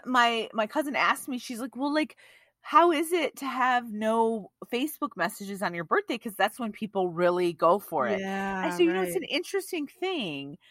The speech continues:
Speaker 1: It is kinda like, "Oh," but then it's also like, "Oh, I'm missing out." But then it is also really interesting how, right, like,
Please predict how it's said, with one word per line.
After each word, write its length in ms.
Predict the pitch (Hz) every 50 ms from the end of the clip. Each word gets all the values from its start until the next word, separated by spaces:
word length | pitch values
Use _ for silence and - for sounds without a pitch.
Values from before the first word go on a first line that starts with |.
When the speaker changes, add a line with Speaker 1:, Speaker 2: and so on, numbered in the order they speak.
| _ _ _ _ -
Speaker 1:
It 80 | - 269
is 180 | 339 359 339 -
kinda 240 | - - 339 330 320
like, 240 | 320 311 320 - - 466
"Oh," 320 | 453 440 415 392 349 277
but 120 | 269 269 -
then 140 | 330 320 311
it's 120 | 311 -
also 380 | - - 220 254 302 - - - -
like, 200 | 233 220 240 - 453
"Oh, 160 | 466 453 415 381
I'm 140 | 359 349
missing 340 | 330 339 339 - - 349 302
out." 240 | 294 294 294 262 220
But 120 | 226 220
then 140 | - 339 381 440 466 453
it 60 | 440
is 260 | 370 339 339 302 - - -
also 340 | 247 262 277 - - 330
really 340 | 302 240 214 233 226 311 302
interesting 600 | - - 240 240 - 269 247 - - 285 269 254 240
how, 540 | 220 226 233 214 208 196 196 202 196 202 _ _ _ _ _ _ _ _ _ _ _ _ _ _ _ _ _ _ -
right, 340 | 302 381 359 247 165 139 -
like, 340 | - 226 214 214 202 _ -